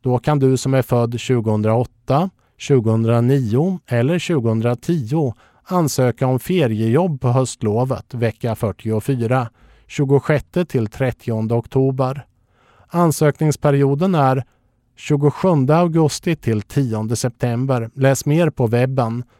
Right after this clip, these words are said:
jobba punkt stockholm snedstreck feriejobb. Ledsagning till vallokalen. Den trettonde september är det allmänna val i Sverige. Behöver du ledsagning till vallokalen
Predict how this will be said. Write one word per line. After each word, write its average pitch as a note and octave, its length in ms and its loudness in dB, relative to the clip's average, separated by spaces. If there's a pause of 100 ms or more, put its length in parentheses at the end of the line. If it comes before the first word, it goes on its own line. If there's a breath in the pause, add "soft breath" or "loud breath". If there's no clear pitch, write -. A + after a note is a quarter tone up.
(100)
jobba C#3 560 2 (100)
punkt A2 220 -2
stockholm C#3+ 640 0
snedstreck D3 600 -2
feriejobb. A#2+ 920 -2 (1200)
Ledsagning B2+ 1000 2
till G#2 280 0
vallokalen. B2+ 1120 2 (800)
Den D3+ 200 0
trettonde C#3 520 0
september C3 600 2
är B2+ 120 4
det B2 80 2
allmänna C3 480 2
val C#3+ 380 4
i C#3 60 2
Sverige. B2+ 560 -4 (440)
Behöver C3 280 4
du A#2+ 140 4
ledsagning C3 880 2
till C3 200 2
vallokalen B2+ 960 2